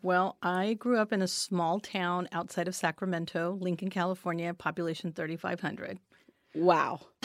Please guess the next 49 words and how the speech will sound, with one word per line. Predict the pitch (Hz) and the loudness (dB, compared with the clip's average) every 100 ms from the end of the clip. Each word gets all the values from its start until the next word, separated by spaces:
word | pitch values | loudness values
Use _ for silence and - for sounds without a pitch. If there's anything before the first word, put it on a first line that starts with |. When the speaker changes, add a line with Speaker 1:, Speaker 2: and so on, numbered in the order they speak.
| 240 | 8
Speaker 1:
But | 220 220 | 8 12
we're, | 247 247 | 12 12
like, | 247 190 | 12 10
<laughs> | - 311 | 8 6
fifty | 247 226 | 6 6
thousand | 202 185 175 170 160 | 10 12 12 8 2
now. | 160 151 147 156 - | 0 0 2 0 4
It, | - 220 | 8 12
where | 226 | 12
Speaker 2:
Okay. | 220 | 12
Speaker 1:
it's, | |
like, | 214 185 | 12 8
thirty | - - 202 202 202 | 4 4 6 8 6
miles | 185 175 175 170 160 - | 6 6 4 2 -2 0
outside | 180 170 170 160 | -2 0 -2 -2
of | 160 - | -4 -4
Sacramento. | 160 156 170 165 151 - - - - - - _ | -4 -2 -4 -4 -4 -4 -6 -10 -20 -20 -20 _
Typical | - 196 208 202 196 190 | -2 0 0 2 4 4
Latino | 180 160 180 175 175 170 160 _ _ | 2 0 0 0 0 -2 -8 _ _
family, | 233 226 226 226 220 220 214 - | 4 6 6 4 4 2 -2 -4
three | - 196 | 0 0
kids. | - 208 190 180 | 4 4 4 4
I'm | 170 | 2
the | 170 | 0
oldest | 190 175 180 - | -2 -2 -2 -2
of | 175 | -4
three. | - - 202 202 196 202 - - | -6 -8 0 2 2 0 -4 -4
I | |
have | 165 160 | -2 -2
a | 160 - _ - | -6 -10 _ -4
brother | 190 185 185 180 | 4 4 4 2
who's | 185 | 0
four | - - 175 | -4 -2 0
years | 165 156 | 0 -2
younger | 190 185 | 0 0
than | 175 170 | 0 0
I, | 165 165 | -2 -2
and | 165 165 | -4 -4
then | 165 | -4
I | 156 | -4
have | 156 151 | -4 -6
a | |
sister | 156 - - 151 | -6 -8 -8 -8
who's | - 170 | -8 -8
seven | - - - | -6 -6 -6
years | - - - | -8 -10 -10
younger | - - | -10 -10
than | - | -10
I. | - - | -10 -10